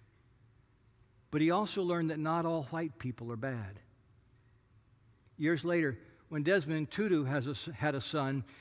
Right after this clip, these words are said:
he named him after that Anglican priest for the kindness that man had shown him and for all that Desmond had learned from him. And when apartheid finally ended,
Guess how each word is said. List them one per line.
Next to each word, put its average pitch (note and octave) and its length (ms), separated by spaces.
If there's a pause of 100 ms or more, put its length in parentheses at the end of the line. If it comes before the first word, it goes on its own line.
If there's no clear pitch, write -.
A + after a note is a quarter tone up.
(120)
he F3+ 180
named G3 400
him F#3 180
after F3+ 560
that D#3+ 240
Anglican F3 600
priest C#3 480 (300)
for D3+ 140
the C#3 140
kindness E3 720 (160)
that D#3 160
man C#3 240
had B2+ 160
shown D3+ 380
him A#2 260 (240)
and C#3 140
for D3 160
all D#3+ 220
that D3 200
Desmond C3 440
had B2 180
learned D3 360
from A#2+ 220
him. G#2+ 320 (1500)
And G3+ 160
when A#3 140
apartheid A#3 640
finally A3+ 520
ended, D#3+ 460